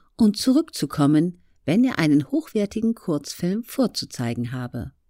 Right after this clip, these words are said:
Spielberg, der seit seinem zwölften Lebensjahr Kurzfilme gedreht hatte, schrieb daraufhin einen sechsundzwanzigminütigen Film mit dem Titel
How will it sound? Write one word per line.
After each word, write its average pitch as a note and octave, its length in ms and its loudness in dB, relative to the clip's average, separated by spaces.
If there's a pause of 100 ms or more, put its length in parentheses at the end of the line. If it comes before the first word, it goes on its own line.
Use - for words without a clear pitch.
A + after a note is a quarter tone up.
(800)
Spielberg, D3 800 4
der D3 120 4
seit D3 200 0
seinem D3 280 4
zwölften E3 480 2
Lebensjahr F#3 600 2
Kurzfilme F#3+ 640 -2
gedreht A3 460 0
hatte, E3+ 400 -2 (360)
schrieb C#4 360 6
daraufhin E3 540 2
einen D#3 280 4
sechsundzwanzigminütigen D3 1400 2
Film C#3+ 440 4
mit F3+ 180 0
dem C3 180 6
Titel E3 460 2